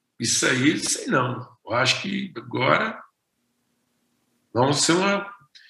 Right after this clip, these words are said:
uma, a gente já era meio disfarçado, mas agora vamos ser meio mascarado. <laughs> Trem de máscara aí,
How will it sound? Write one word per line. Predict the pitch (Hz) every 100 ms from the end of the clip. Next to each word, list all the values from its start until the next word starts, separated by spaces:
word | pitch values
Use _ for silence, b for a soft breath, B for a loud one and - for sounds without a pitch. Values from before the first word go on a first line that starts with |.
| B B B _
uma, | 110 135 120 123 - -
a | 123
gente | 185 226
já | 226 208
era | 220
meio | 226 226
disfarçado, | - - 208 - - 123 107 107
mas | 120
agora | 131 170 190 B B B _
vamos | 127 139
ser | 170 170
meio | 170
mascarado. | 175 170 - 226 214 156 110 - - _ _ _ _ _
<laughs> | - - 214 - - - -
Trem | - 131
de | 147
máscara | 127 135 147 - -
aí, | 120 117 143 185 175